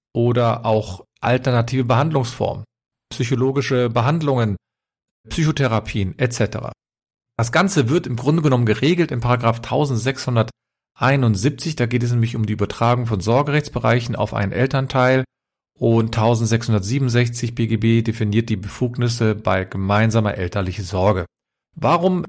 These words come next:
bin ich heute mit diesem Thema gestartet? Weil es, ich hier diese Entscheidung vom Oberlandesgericht Brandenburg gefunden habe, vom siebenundzwanzigsten November zweitausendvierundzwanzig.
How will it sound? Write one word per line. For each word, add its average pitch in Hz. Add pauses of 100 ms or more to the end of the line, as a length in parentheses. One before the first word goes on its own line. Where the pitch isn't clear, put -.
bin 160
ich 156
heute 170
mit 147
diesem 143
Thema 143
gestartet? 123
Weil 127
es, 147
ich 131
hier 123
diese 113
Entscheidung 123
vom 131
Oberlandesgericht 123
Brandenburg 156
gefunden 160
habe, 143
vom 131
siebenundzwanzigsten 117
November 107
zweitausendvierundzwanzig. 107